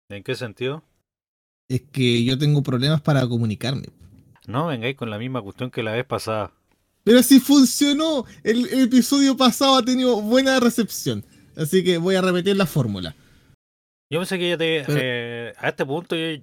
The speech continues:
Speaker 1: a estos pocos segundos del, eh, del contenido, yo ya pensé que iba a explotar de, "¡Ay, por fin! Jessica Ángel habló como Komi".
Speaker 2: Mira,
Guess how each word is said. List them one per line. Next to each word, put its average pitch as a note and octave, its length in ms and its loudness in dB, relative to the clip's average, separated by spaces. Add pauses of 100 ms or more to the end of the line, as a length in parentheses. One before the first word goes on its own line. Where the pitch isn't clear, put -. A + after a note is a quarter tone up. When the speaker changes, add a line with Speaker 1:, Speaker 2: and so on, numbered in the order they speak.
(160)
Speaker 1:
a - 80 -8
estos D3 180 -8
pocos E3+ 300 -4
segundos E3 480 -6
del, D3 400 -4 (260)
eh, G#2+ 240 -16
del A#2 120 -4
contenido, C#3+ 520 -4
yo D#3 120 -4
ya D3 140 -2
pensé C#3 300 -4
que D3 180 -2
iba C#3+ 160 -2
a C3+ 380 -2
explotar C3 480 -2
de, C3+ 220 -4 (260)
"¡Ay, A3+ 220 0
por F#3 180 -8
fin! A3+ 400 0 (260)
Jessica G3+ 440 2
Ángel G3+ 200 0
habló F#3+ 240 4
como F3+ 240 0
Komi". E3+ 440 4 (800)
Speaker 2:
Mira, C#3 360 4